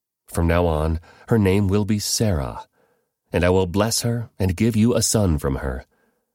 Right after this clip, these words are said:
Yes, I will bless her richly,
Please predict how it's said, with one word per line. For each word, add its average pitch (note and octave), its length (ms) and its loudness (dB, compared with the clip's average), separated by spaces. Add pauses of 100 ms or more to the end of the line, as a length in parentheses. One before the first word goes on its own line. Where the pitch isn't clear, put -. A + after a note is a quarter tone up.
(480)
Yes, D#2 600 -2
I D#2+ 140 -2
will E2 160 2
bless E2 380 0
her F2 260 0
richly, D2 600 -4